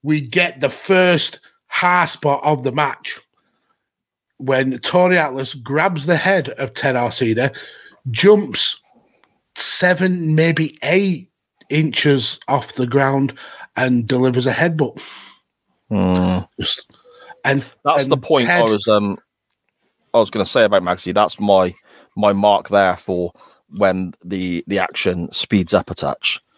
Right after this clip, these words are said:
Speaker 2: That's the
Speaker 1: Well,
Speaker 2: moment.
Speaker 1: it, it slows down a little bit after that because Ted Arcidi falls like he's been shot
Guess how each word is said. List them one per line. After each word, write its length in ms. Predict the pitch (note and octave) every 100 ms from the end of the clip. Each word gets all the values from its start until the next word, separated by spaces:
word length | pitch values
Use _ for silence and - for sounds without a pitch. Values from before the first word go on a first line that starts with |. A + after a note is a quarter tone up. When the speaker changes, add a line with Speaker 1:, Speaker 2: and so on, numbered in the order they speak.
| _ _ _ _ -
Speaker 2:
That's 120 | G#2 A3+
the 140 | F#3+
Speaker 1:
Well, 20 |
Speaker 2:
moment. 340 | F#2 E2 C#2+ - _ _ _ _
Speaker 1:
it, 120 | - -
it 60 |
slows 420 | - C#3 A3+ A3+ E3+
down 260 | G3 F#3
a 80 | E3+
little 280 | F3+ F#3 D#3
bit 160 | B2 F3
after 260 | G3 -
that 180 | C3+ D#3+
because 280 | D3+ - D#3 -
Ted 200 | F#3 F3
Arcidi 640 | E3+ D#3+ - E3+ D3 C#3+ - - _ -
falls 380 | E3 D3+ C#3 A#2+
like 160 | C#3
he's 120 | C#3+ A#2+
been 180 | C3+
shot 460 | A#2+ - F#3+ A#2+